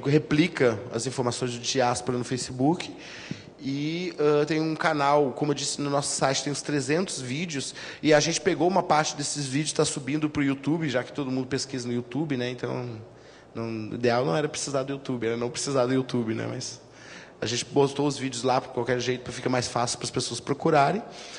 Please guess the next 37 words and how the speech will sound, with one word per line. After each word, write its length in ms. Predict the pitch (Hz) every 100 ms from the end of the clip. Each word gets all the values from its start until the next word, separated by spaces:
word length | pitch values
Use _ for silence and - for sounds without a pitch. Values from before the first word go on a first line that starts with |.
| -
E 80 | 190
tamo 240 | 180 208 208
à 220 | 214 202
disposição 600 | 180 - 202 196 185 175
naquele 340 | 147 151 139
e-mail, 320 | 135 135 160
cisle 360 | 190 - 139 151
arroba 240 | 120 120
softeli, 880 | 120 120 - 131 120 117 - 117 117
arroba 260 | 113 127 127
serpa 320 | - 127 -
ponto 220 | - 117
gov 200 | 117 120
ponto 180 | 139 139
B 80 | 160
R. 360 | 143 143 180 - - - - -
E 340 | 180 226 302 -
nós 140 | 185
temos 180 | 202 202
uma 140 | 208
lista 220 | 196 190 185
de 180 | 180 180
discussão 500 | 180 196 - 175 180
aberta, 640 | 170 156 160 151 127 110 - - - -
né? 220 | 120 127
Aberta 460 | 131 127 131 135 147
com, 600 | - 143 147 151 151 147
com 100 | 147
a 20 |
sociedade. 600 | 135 143 170 151 143 147 131
Então, 140 | 127
quem 120 | 135
quiser 240 | 131 131 131
participar 720 | 139 127 - 131 131 135 165 - - -
naquele 320 | 139 139 135
endereço 500 | 131 127 123 123 -
ali, 240 | 123 127